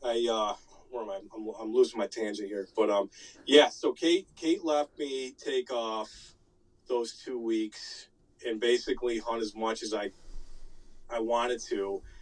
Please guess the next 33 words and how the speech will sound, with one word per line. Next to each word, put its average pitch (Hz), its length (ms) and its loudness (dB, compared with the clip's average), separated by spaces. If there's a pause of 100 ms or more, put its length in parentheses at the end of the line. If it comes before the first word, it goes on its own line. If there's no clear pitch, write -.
(120)
I 104 100 0
did 131 140 10
have 143 160 10
to 156 220 2
miss 135 220 -4
a - 60 -4
few 147 200 -2
days 123 300 6
'cause 113 160 -6
she 123 180 -8
was 117 200 -4
sick, 113 360 0 (220)
um, 294 560 -6 (580)
and, 104 320 0
you 107 80 -2
know, 104 80 2
I 101 80 0
wanted 104 220 0
to 98 80 -12
take 113 200 -2
care 110 180 2
of 95 80 -4
Henry 101 320 -4
while 98 180 2
she - 180 -6
was 98 200 -2
sick 104 240 0
to - 100 -8
give 107 180 -2
her 98 80 -12
some 95 220 -10
rest, - 440 -2
but, 92 260 0